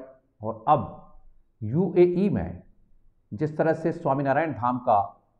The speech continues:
मंदिर का उद्घाटन हुआ है, उसने अब विपक्ष के सामने और कड़ी चुनौतियां पेश कर दी हैं। और यदि हम और deeply जाकर देखें तो भारतीय जनता पार्टी की जो पॉलिटिक्स है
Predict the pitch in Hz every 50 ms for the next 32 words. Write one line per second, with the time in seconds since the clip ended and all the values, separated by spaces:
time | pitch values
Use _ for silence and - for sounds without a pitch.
0 | _ _ _ _ _ _ - 92 98 104 117 120 120 131 120 - 127 113 95 85
1 | - 120 127 151 143 127 104 98 92 85 - - - - - - _ _ _ _
2 | _ _ _ _ _ _ _ _ _ _ - 147 143 - - 160 160 165 170 170
3 | 170 - 139 139 131 123 127 123 - 135 131 - - - 135 - - 113 113 117
4 | 117 123 - - _ _ _ - 110 120 123 120 - 110 101 98 101 - 92 92
5 | 90 90 98 90 90 90 85 - - 82 - _ _ _ _ _ _ _ _ _
6 | _ _ _ _ _ _ _ _ _ _ _ _ _ _ _ _ _ _ _ _
7 | _ _ _ _ _ _ _ _ _ _ _ _ _ _ _ _ _ _ - 127
8 | 143 151 160 175 185 196 190 - - - - 135 165 165 180 160 160 170 175 175
9 | 175 - 160 165 180 175 143 120 143 151 156 147 - - - 147 123 123 - 131
10 | 113 90 107 107 - - 98 85 - - _ _ _ _ _ - 120 - 117 110
11 | 120 120 - 170 160 147 170 160 156 165 156 151 - 165 147 - 160 - 165 160
12 | - - 147 147 - 180 180 - - - - - -